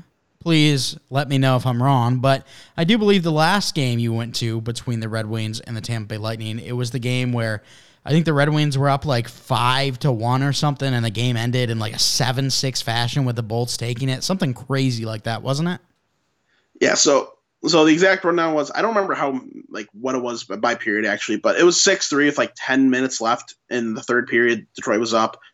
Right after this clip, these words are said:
Speaker 2: Tampa won in overtime. That was, that was an exciting game. I, you know,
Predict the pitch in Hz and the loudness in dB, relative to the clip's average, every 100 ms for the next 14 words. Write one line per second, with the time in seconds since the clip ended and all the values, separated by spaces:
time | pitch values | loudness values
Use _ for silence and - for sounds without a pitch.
0 | _ 135 113 110 117 104 104 104 - 107 | _ 0 0 2 2 2 0 -2 0 0
1 | 104 104 - - 139 147 127 - 135 131 | 0 -4 -10 0 2 2 0 0 0 2
2 | 120 113 104 - 95 95 92 87 82 98 | 0 -4 -4 -2 -2 -4 -8 -6 -4 -4
3 | - - _ - - _ - 147 | -6 -20 _ -18 -18 _ 0 0